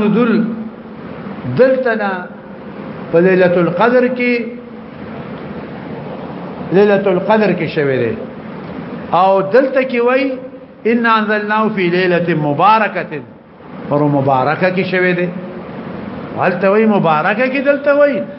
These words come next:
هلته وای په ليلة القدر کې وای. سړی اریان شي چې دا وام که دا وام،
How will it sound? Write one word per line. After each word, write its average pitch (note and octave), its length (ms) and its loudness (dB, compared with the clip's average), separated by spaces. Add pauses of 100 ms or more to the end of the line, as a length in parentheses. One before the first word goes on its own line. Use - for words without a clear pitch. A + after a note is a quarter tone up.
(220)
هلته G#3 280 2
وای G#3 120 4
په F3 100 0
ليلة F3+ 380 2
القدر A#3+ 480 0
کې C4+ 160 -4
وای. B3+ 200 2 (1400)
سړی F#3 260 4
اریان G#3 380 2
شي D#3 200 -4 (1300)
چې - 40 2 (100)
دا A#3 140 4 (140)
وام C#4+ 240 2
که F#3+ 80 0
دا G3+ 260 0
وام، D#3 260 0